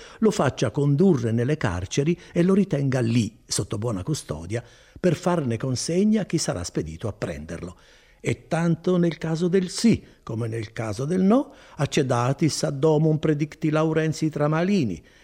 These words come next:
et facta debita diligentia quid, quid ad rem repertum fuerit, auferatis, et informationes de illius prava qualitate, vita et complicibus, summatis.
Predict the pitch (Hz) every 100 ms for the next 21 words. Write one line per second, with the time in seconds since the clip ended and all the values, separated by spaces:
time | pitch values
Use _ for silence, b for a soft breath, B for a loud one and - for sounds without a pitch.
0 | b 135 160 - 160 - - 160 160 160
1 | 160 160 160 160 160 160 - 170 - 165
2 | 160 160 175 165 151 160 160 165 160 160
3 | 147 165 151 180 185 220 247 269 240 B
4 | - 143 127 143 127 104 113 - 196 -
5 | - 392 285 185 - 175 147 160 143 135
6 | - - 143 131 123 131 131 127 131 131
7 | - 139 131 123 123 123 117 117 139 151
8 | 143 156 151 B B 120 131 147 151 139
9 | 131 143 - 175 190 247 247 - 294 302
10 | 262 381 - - - 190 180 - - 240
11 | - -